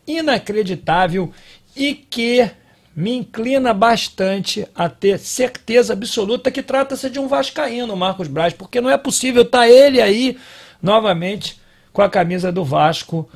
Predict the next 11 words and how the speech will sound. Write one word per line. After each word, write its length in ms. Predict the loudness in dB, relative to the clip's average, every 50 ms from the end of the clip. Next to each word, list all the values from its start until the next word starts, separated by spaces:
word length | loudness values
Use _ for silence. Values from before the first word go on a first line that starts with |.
| -20 -20 -20 -20 -18 -8 -4
na 200 | 0 0 0 0
capa 600 | 2 2 2 2 2 0 -2 -2 -2 -2 -4 -6 -12 -20 -20 _ _ _
desse 320 | -4 -4 -4 -4 -2 -4 -6
vídeo. 480 | -6 -4 -6 -8 -8 -8 -10 -14 -18 -20 _ _ _ _ _ _ _ _ _
O 120 | -10 -10
rubro-negro, 960 | -6 -4 -4 -2 0 0 0 0 0 0 4 6 6 6 4 2 0 -2 -2 -6 -12 -20 -20 -20 -20 -20 _ _
meus 200 | -4 -2 2 2
amigos, 500 | 2 2 2 0 0 -2 -2 -4 -4 -4
não 180 | -4 -2 -4 -4
tem 420 | -4 -2 0 0 2 0 0 -2
realmente 680 | -2 -2 0 0 0 -2 -2 -4 -4 -4 -6 -8 -12 -12